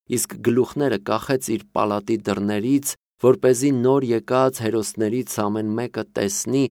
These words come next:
թե որքան շատ պանծալի հերոսներ են ընկել Էնոմայոսի ձեռքով, և վաղօրոք իմանա, թե ինչ ճակատագիր է սպասում իրեն։ Բայց դա էլ չկասեցրեց Պելոպս հերոսին։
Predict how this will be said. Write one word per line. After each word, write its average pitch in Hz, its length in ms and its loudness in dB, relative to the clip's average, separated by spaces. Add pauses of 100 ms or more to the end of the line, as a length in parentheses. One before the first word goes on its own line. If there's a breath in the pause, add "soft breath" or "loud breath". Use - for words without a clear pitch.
(280)
թե 139 100 4
որքան 131 560 2
շատ 131 500 0
պանծալի 113 640 0
հերոսներ 104 560 -4
են 85 160 -6
ընկել 87 300 -2
Էնոմայոսի 90 760 -2
ձեռքով, 104 680 0
և 98 240 2
վաղօրոք 101 520 -2
իմանա, 117 400 0 (380)
թե 104 100 2 (160)
ինչ 95 180 -2
ճակատագիր 92 760 -4
է 82 80 -8
սպասում - 600 -10
իրեն։ 53 360 -16 (1160)
Բայց 80 220 -6
դա 82 220 -4
էլ 101 220 0
չկասեցրեց 98 880 -6
Պելոպս 73 480 -10
հերոսին։ - 560 -10